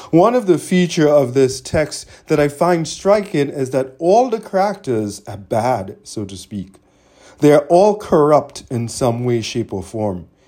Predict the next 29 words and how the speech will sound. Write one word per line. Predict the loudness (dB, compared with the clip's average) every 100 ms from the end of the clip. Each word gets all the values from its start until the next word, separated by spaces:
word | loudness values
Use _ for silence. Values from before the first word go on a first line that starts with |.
| _ _ -4
Even | 2 4 4
the | 4
master | 4 4 4 4 0 -2
was | 0 0
bad | 2 4 4
as | -2
he | -6
commended | -6 -6 -2 -2 0 0 0
his | -2 -6
dishonest | -8 -8 -6 -4 -6 -8
steward. | -8 -4 -4 -4 -12 _ _ _ _ -20 -16 2
Everyone | 4 4 0 0 4 4 2 2
in | 2 2
this | 0 -2
story | -4 0 2 0 -2
was | -4 -6
selfish | -4 2 2 0 -2 -4 -4 -14 _
and | -8 -2
looking | 0 0 -2
out | 0 0 -2
for | -8 -6
their | -6 -6
own | -4 -4 -4 -6
interest. | -8 -8 -10 -16 -16 -18 -20 _ _ _ _ _ -20 0
They | 4
saw | 4 4 4 4
a | 0
good | 0 2 6 6 4 -4 -6
deal | 0 2 4 2